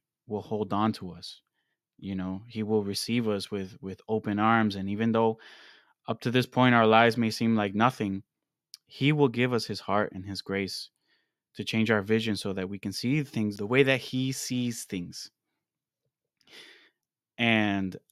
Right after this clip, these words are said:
I believe we can take Gabimaru's example, but in our cases, we should realize these things before it's too late, before we end up making a huge mistake like Gabimaru, and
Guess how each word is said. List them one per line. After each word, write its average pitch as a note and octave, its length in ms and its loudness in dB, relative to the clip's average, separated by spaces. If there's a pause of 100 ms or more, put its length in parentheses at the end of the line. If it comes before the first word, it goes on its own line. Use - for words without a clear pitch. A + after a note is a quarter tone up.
(140)
I A2+ 160 4
believe A#2 280 2
we A2+ 120 -2
can A2+ 140 0
take G#2+ 280 -2
Gabimaru's G2+ 580 -2
example, F#2+ 580 -6 (460)
but F2 340 -8 (600)
in G#2 160 -2
our A#2 160 6
cases, F2 580 -10 (120)
we F#2 80 -12
should F#2 240 -10
realize F#2 580 -6 (340)
these G2 220 -10
things G2 200 -4
before G#2 500 -2
it's - 160 -6
too - 160 -14
late, - 240 -16 (1000)
before G#2+ 460 4
we G2+ 160 0
end G2 200 -2
up F#2 120 -2
making F#2 540 -6 (120)
a G2+ 80 -10
huge A#2 400 0
mistake F#2+ 560 -4 (220)
like F#2 200 -8
Gabimaru, F#2+ 680 -4 (800)
and F#2 340 -8